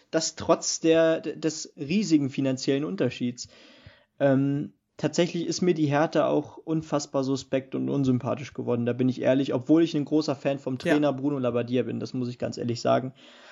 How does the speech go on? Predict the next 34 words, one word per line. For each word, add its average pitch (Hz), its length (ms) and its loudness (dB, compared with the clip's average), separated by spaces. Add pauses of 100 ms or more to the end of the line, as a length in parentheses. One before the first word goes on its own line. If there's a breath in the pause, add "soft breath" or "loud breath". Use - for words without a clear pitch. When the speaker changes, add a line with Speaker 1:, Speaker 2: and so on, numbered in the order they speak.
(160 loud breath)
Speaker 1:
Aber 131 220 2
dieses 139 240 0
Konzept, 147 480 0
Speaker 2:
Das 143 80 -8
stimmt. 156 340 -4
Speaker 1:
das 139 100 -6
Konzept, 151 360 2
Speaker 2:
Also 160 220 -4
Speaker 1:
das 151 200 -2
muss 156 180 2
ich 151 140 -6
kritisieren 147 640 0
und, 131 400 -6
ähm, 123 380 -6 (960)
man 151 240 6
zeigt, 170 580 0
da-, - 180 -2
daran 208 260 0
zeigt 202 280 -4
sich 202 160 -6
ja - 140 0
auch, 175 140 -2
dass - 420 -4
eben, 147 500 -2
ähm, 127 440 -6
selbst 147 340 -2
wenn 147 120 0
finanzielle 135 600 -2
Mittel 135 720 0
da 139 300 0
sind, 131 480 -6
ähm, 123 520 -6 (300)
einiges 160 380 2
falsch 208 440 -2